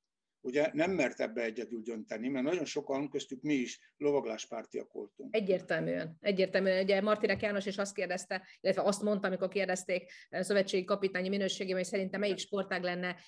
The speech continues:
Speaker 2: ö, a lovaglás helyett a legmegfelelőbb, és azt mondta, a lovaglás. <laughs> Tehát, hogy körülbelül neki ez a véleménye.
Speaker 1: Hát, de egyébként előfordulhat, hogyha nem találnak ki valami, valami látványos, fenntartható,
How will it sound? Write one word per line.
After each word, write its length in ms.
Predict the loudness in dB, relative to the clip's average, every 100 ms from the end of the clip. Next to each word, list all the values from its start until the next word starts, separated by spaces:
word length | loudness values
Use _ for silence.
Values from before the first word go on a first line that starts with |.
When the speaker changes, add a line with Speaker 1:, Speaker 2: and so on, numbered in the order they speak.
| -18 -2
Speaker 2:
ö, 100 | 2
a 120 | 6
lovaglás 420 | 8 8 4 4
helyett 240 | 2 2
a 60 | 4
legmegfelelőbb, 880 | 4 6 4 4 2 2 2 4 2
és 120 | 0
azt 120 | -2
mondta, 180 | -4 0
a 20 |
lovaglás. 560 | 0 0 -4 -10 -12 -16 -18 -2
<laughs> 500 | 2 4 4 4 4
Tehát, 200 | 2 0
hogy 260 | 4 4 4
körülbelül 680 | 4 4 4 6 8 10 10
neki 260 | 6 6
ez 140 | 4 6
a 80 |
véleménye. 500 | 6 6 4 2 0 0
Speaker 1:
Hát, 180 | -4 -10 _ -20 -16 2
de 200 | 2 6
egyébként 600 | 8 8 6 2 0 0
előfordulhat, 760 | 2 6 4 4 2 4 4
hogyha 200 | 0 -4
nem 200 | 0 0
találnak 460 | 4 4 4 2 -6
ki 120 | -4
valami, 520 | 2 2 2 -4 -8 _ _ _ _
valami 580 | -10 0 2 2 -2 -6 -2
látványos, 880 | 0 0 -2 -2 -2 -6 -12 -14 _ _
fenntartható, 1000 | -2 0 0 0 -2 -2 -12 -12 -14 -18